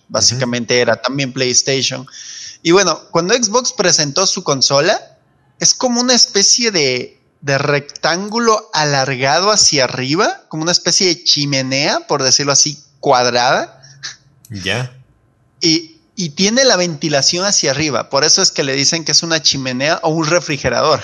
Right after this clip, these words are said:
Speaker 1: <laughs> Y es súper raro, porque las consolas antes no eran así. Es,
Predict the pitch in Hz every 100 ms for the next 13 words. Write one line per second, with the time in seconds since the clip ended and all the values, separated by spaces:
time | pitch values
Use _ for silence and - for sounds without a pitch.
0 | - 151 - _ - - - - 131 135
1 | - - 147 131 127 - _ _ _ -
2 | 156 - - 185 220 180 233 392 170 151
3 | 143 151 139 - 151 170 175 185 170 165
4 | 180 160 131 135 127 120 - 214 277 139
5 | 135 -